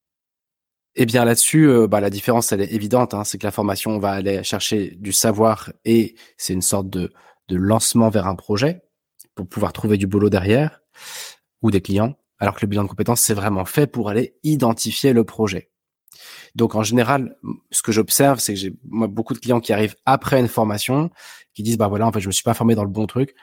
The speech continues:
Donc là-dessus, euh, c'est pas pour <laughs> vendre le bilan, mais si tu hésites, si t'es pas très au clair, bah, il vaut peut-être mieux d'abord faire le bilan et après la formation.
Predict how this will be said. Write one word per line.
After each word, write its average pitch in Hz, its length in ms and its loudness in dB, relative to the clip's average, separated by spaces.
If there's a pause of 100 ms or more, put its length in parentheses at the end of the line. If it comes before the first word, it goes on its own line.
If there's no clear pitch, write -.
(200)
Donc 104 140 -8
là-dessus, 120 560 0 (140)
euh, 101 280 -4
c'est - 160 -8
pas 120 140 0
pour 98 240 -6
<laughs> 101 200 -6
vendre - 280 0
le 120 140 0
bilan, 117 360 0 (400)
mais 113 320 2 (520)
si - 300 -2
tu 131 240 0
hésites, 151 300 2
si - 240 -6
t'es 113 100 -4
pas 123 140 -4
très 107 240 -4
au 104 80 -4
clair, 139 200 2
bah, 101 200 -2
il 98 180 -8
vaut 101 80 -8
peut-être 110 260 -4
mieux 113 220 2
d'abord 110 300 0
faire 107 100 -4
le 95 60 -6
bilan 110 240 -2
et 92 80 -6
après 95 260 -4
la 107 80 -4
formation. 98 440 -6